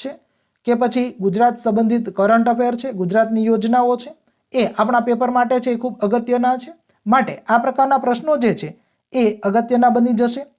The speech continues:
અને આગળ પણ આપણે આવા પ્રશ્નો લીધેલા છે. નેક્સ્ટ, હાલમાં ચર્ચામાં રહેલ Coldplay શું છે? વિકલ્પ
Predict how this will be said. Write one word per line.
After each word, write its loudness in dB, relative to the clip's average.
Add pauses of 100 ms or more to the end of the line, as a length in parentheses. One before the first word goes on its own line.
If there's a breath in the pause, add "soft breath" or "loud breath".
(200)
અને 0 (220 loud breath)
આગળ 4
પણ -2
આપણે 2
આવા 6
પ્રશ્નો 0
લીધેલા 4
છે. -6 (540 soft breath)
નેક્સ્ટ, 0 (380)
હાલમાં 2 (100)
ચર્ચામાં 2
રહેલ 2 (280)
Coldplay 2 (140)
શું -6
છે? -6 (540)
વિકલ્પ 4